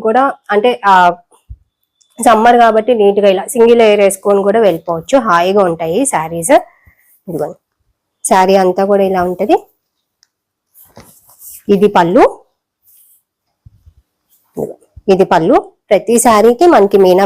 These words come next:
ప్రింట్ అని చెప్పి ఇక్కడ ఉంటది, and స్టిక్కర్ కూడా ఉంటదండి. And దీని బ్లౌజ్ వచ్చేసి అంటే నేను కట్టుకుంటే మీకు ఐడియా ఉంటదని చెప్పి నేను ఒక శారీ కట్టుకొని చూపిస్తున్నాను.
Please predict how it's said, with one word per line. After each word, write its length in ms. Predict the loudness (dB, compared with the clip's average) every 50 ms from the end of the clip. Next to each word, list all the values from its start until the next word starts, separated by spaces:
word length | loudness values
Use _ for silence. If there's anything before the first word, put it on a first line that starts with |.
| 0
ప్రింట్ 260 | 0 0 -2 0 -2 -2
అని 100 | -4 -4 -4
చెప్పి 160 | -6 -8 -10 -14
ఇక్కడ 160 | -16 -14 -14 -14
ఉంటది, 240 | -14 -14 -8 -2 2 2
and 100 | 4 4 2 -2
స్టిక్కర్ 340 | -6 -10 -4 -2 -2 0 2 0
కూడా 120 | 0 0 0 -2
ఉంటదండి. 440 | -4 -6 -8 -8 -8 -4 -2 -2 -2 -4 -6 -16 _ _ _ _ _ _ -16 _ -2 0
And 160 | 2 0 0 -2 -12 _ _ _ _ _ _ _ _ _ _ _ _ _ 0
దీని 200 | 2 4 4 2 2
బ్లౌజ్ 280 | 2 0 0 0 -2 -2 -4
వచ్చేసి 400 | -6 -4 -6 -6 -6 -4 -4 -4 -4 -4 _ _ _ _ _ _ _ _ _ _ _ _ _ _ _ _ _ _ _ _ _ _ _ _ _ _ _ _ _ _ _ _ _ _ _ _ _ _ _
అంటే 120 | 0 2 2 4
నేను 160 | 4 4 4 4 2
కట్టుకుంటే 380 | 0 -2 -2 -2 -2 0 0 2 0
మీకు 140 | 0 0 0 -2 0
ఐడియా 200 | 0 0 2 2 2
ఉంటదని 320 | 2 2 2 2 4 4 2
చెప్పి 160 | 2 0 0 0
నేను 140 | 0 0 0
ఒక 100 | -2 -4 -6
శారీ 220 | -6 -6 -6 -6 -6 -6
కట్టుకొని 380 | -6 -6 -8 -8 -6 -4 -4 -4 -6 -6 -4 -2 -2 -2 -2 -4 -8 -12 -12
చూపిస్తున్నాను. 640 | -12 -6 -2 -2 -2 -2 -2 -4 -6 -8 -6 -4 -4